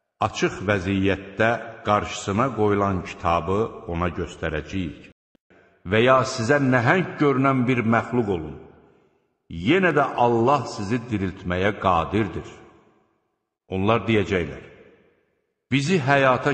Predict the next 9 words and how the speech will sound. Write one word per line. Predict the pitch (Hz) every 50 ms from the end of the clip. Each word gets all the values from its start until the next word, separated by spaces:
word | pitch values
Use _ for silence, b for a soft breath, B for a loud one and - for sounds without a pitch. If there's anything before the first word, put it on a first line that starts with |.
| - -
kim | - - 147 180 190
qaytaracaq?" | 185 190 180 143 120 123 104 95 85 80 82 71 - - - - - - - - _ _ _ _ _ _ _ _ _ _ _ _ -
De | 117 120
ki, | 117 - 117 107 95 87 73 - - - - - - - _ _ _ _ _ _ _ -
"İlk | 151 196 196 147 - - - -
dəfə | 113 104 101 90 - 113 113
sizi | - - - 95 90 85 90 113
yaradan." | 113 101 95 87 80 82 82 - 90 87 82 71 - - - - - - - - _ _ _ _ _ _ _ _
Onlar | 143 165 170 170 170 175 170 156